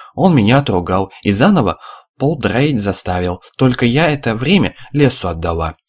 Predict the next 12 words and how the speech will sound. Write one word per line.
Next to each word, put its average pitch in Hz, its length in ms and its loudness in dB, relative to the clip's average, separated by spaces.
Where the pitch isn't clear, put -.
И 104 60 2
вот 175 260 4
он 160 160 2
вечер, 110 440 2
отдыхай, 143 580 -2
спи, 196 360 -6
к - 100 -8
милому 147 400 2
под 135 140 -8
бочок, - 560 -4
все - 280 0
можно". 110 480 -4